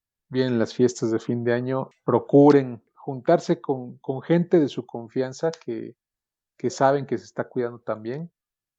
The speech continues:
Y bendiciones, muchas bendiciones para todos.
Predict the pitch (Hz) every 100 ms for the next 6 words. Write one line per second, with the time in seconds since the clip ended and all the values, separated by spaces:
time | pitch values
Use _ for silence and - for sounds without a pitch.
0 | _ _ 135 117 110 110 110 110 110 107
1 | _ _ _ _ - 123 120 - 123 113
2 | 113 143 143 127 113 110 101 117 113 -
3 | 113 - 139 151 156 -